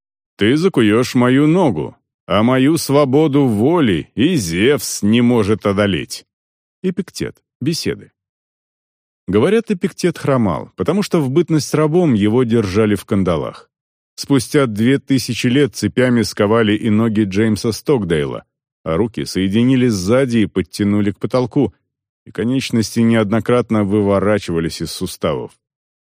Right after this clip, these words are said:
В той же тюрьме оказался и ставший впоследствии сенатором Джон Маккейн,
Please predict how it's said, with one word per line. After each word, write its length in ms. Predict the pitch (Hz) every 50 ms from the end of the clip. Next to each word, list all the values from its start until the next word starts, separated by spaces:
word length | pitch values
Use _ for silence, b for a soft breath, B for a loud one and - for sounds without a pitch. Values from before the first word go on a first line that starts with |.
| _ _ _
В 60 | _
той 220 | - 147 156 156 139
же 160 | 120 139 135
тюрьме 480 | - - 147 139 143 156 165 160 127
оказался 600 | 98 85 - - 95 90 120 123 123 - - 131
и 60 | 123 117
ставший 440 | - - - 151 139 - - 131
впоследствии 680 | 113 - - 120 - - 143 139 127 - - 135 131 127
сенатором 680 | 117 - - 139 139 147 151 139 160 143 143 135 - - _ _ _ _ 113
Джон 260 | 107 123 143 143 143
Маккейн, 720 | 139 139 139 139 - - - 151 135 107 87 73 58 -